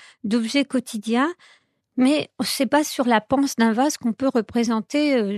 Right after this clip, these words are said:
toute une maison, enfin tout l'intérieur d'une maison, c'est évident. Donc, on n'avait pratiquement pas de modèle. Alors,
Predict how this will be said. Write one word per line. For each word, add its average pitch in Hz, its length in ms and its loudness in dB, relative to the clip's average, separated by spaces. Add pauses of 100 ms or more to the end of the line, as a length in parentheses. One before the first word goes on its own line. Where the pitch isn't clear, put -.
toute - 220 -4
une 226 140 0
maison, 240 440 2
enfin 208 240 0
tout 254 160 -2
l'intérieur 254 400 2
d'une 233 160 2
maison, 233 280 0
c'est - 240 -8
évident. 202 340 -2 (1040)
Donc, 269 300 2 (280)
on 262 80 4
n'avait 294 320 4
pratiquement 269 600 0 (120)
pas 302 140 4
de 277 80 4
modèle. 190 500 -2 (460)
Alors, 254 320 4